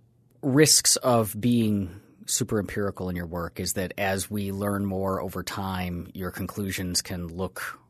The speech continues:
wrong because it turns out we have better data. So how well has his, has Hume as the political scientist held up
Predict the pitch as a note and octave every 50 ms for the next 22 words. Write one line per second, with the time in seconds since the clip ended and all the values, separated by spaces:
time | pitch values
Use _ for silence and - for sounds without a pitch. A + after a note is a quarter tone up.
0 | _ - - G#2+ A2 A2+ G#2+ F#2 F2 F2 F2+ F2+ F2 F2+ - - F#2 E2+ D#2+ F2
1 | - - - F2 E2 D#2 F2 E2 D#2+ C#2+ D#2+ D#2+ F2 E2+ D2+ C#2+ - - - F2
2 | F2 F#2 F2+ F2 F2 E2+ D#2+ F2 F2 F2 E2+ E2+ E2 D#2 - - - - - -
3 | - - C#3 A2+ - - - D3+ E3 G#3+ A3+ F#3 E3 E3+ E3 E3 D#3+ D3 B2 -
4 | - B2+ A2+ A2 G2+ - - - - A#2+ G#2+ G2 F#2+ - - _ _ _ _ _
5 | _ _ _ _ _ _ _ _ - - G#2 G2 - - - - D3+ C#3 C#3 C#3
6 | - G#2+ - G2 - - - A#2 G#2+ - - E2+ - - - - A#2 A#2 A#2 A2+
7 | G#2 - - D#2+ D2 - - - - - - - _ _ _ _ _ _ _ _
8 | - - - - G#2+ G#2 G2+ F#2 F2+ - F#2 F#2 E2+ D2 - -